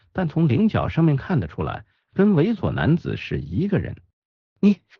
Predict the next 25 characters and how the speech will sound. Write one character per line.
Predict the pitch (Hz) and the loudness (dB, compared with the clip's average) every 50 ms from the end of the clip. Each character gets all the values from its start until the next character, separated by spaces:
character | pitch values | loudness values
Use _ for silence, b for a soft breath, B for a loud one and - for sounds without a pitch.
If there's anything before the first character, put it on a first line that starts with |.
| _ | _
你 | - 165 135 123 | 0 0 0 0
这 | 113 - 185 | 0 -2 -4
个 | 135 143 | -4 -4
骗 | - - - 254 175 113 | -6 0 2 2 2 2
子！” | 92 - - _ _ _ _ _ _ _ _ _ _ _ _ _ _ _ _ | 0 -4 -12 _ _ _ _ _ _ _ _ _ _ _ _ _ _ _ _
秦 | - - - - 143 214 240 | -16 -6 0 2 4 4 4
秦 | 208 - - 107 151 196 | 2 0 0 0 0 0
顿 | 190 - 233 180 113 | 0 2 2 2 2
时 | 87 - - 98 | 0 0 0 0
脸 | 147 165 127 87 - - - | 2 2 2 0 -2 -4 -6
都 | 92 113 | -6 -6
青 | 123 - - 131 139 135 | -6 -4 -2 -2 0 0
了， | 117 - _ _ _ _ _ _ | -2 -4 _ _ _ _ _ _
他 | - - 208 | -2 -2 -2
想 | - - 87 71 69 | 0 0 -4 -4 -2
到 | 78 80 - 85 - | -4 -4 -6 -6 -4
刚 | - 190 208 | -4 -2 -2
才 | 196 - 143 156 | 0 0 0 0
差 | - - - 202 151 | -2 -2 -2 -2 -2
点 | - - - - | -2 -4 -4 -2
被 | - 147 | -2 -2
骗 | 147 - 208 170 | -2 0 -2 -2
财 | 113 98 87 | -2 0 -2
骗 | 110 - - 175 107 80 | -4 -2 -4 -4 -4 -4
色， | - - - - | -6 -10 -12 -12